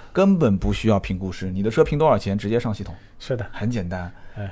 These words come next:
Speaker 1: 那么新车交易环境其实也是一样的，你说车辆的这些所谓的品牌感性的认识，这些东西是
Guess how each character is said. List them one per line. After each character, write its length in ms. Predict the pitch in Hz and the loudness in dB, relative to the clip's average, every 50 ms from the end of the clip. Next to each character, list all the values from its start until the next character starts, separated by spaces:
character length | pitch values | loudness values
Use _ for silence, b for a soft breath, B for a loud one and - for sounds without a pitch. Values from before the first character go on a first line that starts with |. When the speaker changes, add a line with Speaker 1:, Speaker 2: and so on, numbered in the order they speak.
| - - | -4 -2
Speaker 1:
那 100 | 156 147 | 0 0
么 60 | 147 | 2
新 140 | - 185 180 | 2 4 6
车 120 | 175 196 | 6 6
交 120 | 180 185 | 8 8
易 120 | 180 170 143 | 6 6 6
环 160 | 117 107 113 | 4 4 4
境 120 | 131 127 | 4 2
其 140 | 113 110 123 | 2 2 0
实 140 | 117 131 127 | 0 0 0
也 120 | 104 87 | 0 -2
是 140 | 87 104 117 | -2 -2 -2
一 80 | 107 101 | -2 2
样 240 | 117 127 117 95 85 | 2 2 2 2 -2
的， 100 | 76 85 | -4 -2
你 140 | 95 98 101 | -2 -2 -2
说 80 | 127 | -2
车 220 | 131 - - - 143 | -4 -4 0 2 4
辆 260 | 151 147 135 113 107 | 6 6 6 6 4
的 260 | 104 101 101 104 101 104 | 4 2 2 0 -2 -2
这 120 | - 131 | -6 -6
些 240 | 120 127 131 131 131 B B B B B B B | -2 0 0 0 0 B B B B B B B
所 220 | - - - 110 107 | -14 -4 0 2 4
谓 120 | 135 147 | 4 4
的 80 | 120 110 | 4 2
品 360 | 101 - - - 98 92 92 | 0 -2 -6 -4 -4 -4 -4
牌 240 | 90 - 90 92 107 | -4 -4 -2 -2 -2
感 300 | 113 - - 90 90 95 | -2 -2 -2 -2 -2 -4
性 180 | - - 170 147 | -4 -4 -2 0
的 80 | 117 | 0
认 180 | 107 110 107 98 | 0 2 0 0
识， 220 | 87 - - 80 B B B B B B | -2 -4 -10 -12 B B B B B B
这 100 | - 143 | -2 0
些 80 | 147 160 | 2 2
东 160 | 156 165 160 | 2 2 0
西 160 | 147 143 123 | 0 0 -2
是 640 | 120 - - 139 135 127 120 113 107 104 101 98 98 | -2 -2 -2 -2 0 0 0 0 0 0 0 -2 -4